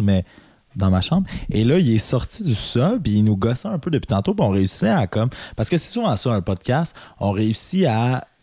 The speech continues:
euh, à, à pas vous montrer, il y a, il y a justement pas de caméra. Fait qu'on réussit à pas vous montrer, puis à juste trafiquer, puis à faire croire que c'est une discussion fluide, mais il se passe bien des affaires aux alentours. Mais là, je pense que Bundy a pissé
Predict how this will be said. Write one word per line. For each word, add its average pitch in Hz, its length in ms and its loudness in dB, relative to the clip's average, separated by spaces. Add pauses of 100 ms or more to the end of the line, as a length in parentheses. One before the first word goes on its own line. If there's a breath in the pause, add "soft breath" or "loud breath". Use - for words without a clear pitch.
(840)
euh, 104 460 0
à, 104 440 0
à 107 40 0
pas 196 220 0
vous 151 160 -2
montrer, 127 320 2
il 120 100 2
y 113 60 2
a, 117 100 0
il 117 60 2
y 120 60 4
a 117 40 4
justement 160 320 0
pas 175 160 0
de - 60 -8
caméra. 117 400 -2 (240)
Fait 113 80 0
qu'on 101 160 2
réussit 117 320 2
à 202 80 2
pas - 140 0
vous 139 140 0
montrer, 120 380 0
puis 143 100 0
à 107 60 2
juste 135 220 -2
trafiquer, 139 500 0
puis 156 120 0
à 101 200 2 (240 loud breath)
faire - 220 -2
croire 175 160 0
que 156 120 0
c'est - 200 -4
une 117 140 2
discussion 110 440 -2
fluide, 135 420 2
mais 135 100 0
il 104 40 0
se - 60 -8
passe 139 220 2
bien 165 120 2
des 175 160 2
affaires 156 220 2
aux 139 100 4
alentours. 127 380 2 (420 loud breath)
Mais 110 220 4
là, 170 160 4
je 143 140 0
pense 160 520 2
que 151 360 0 (600)
Bundy 123 640 2
a 131 100 4 (220)
pissé 160 500 0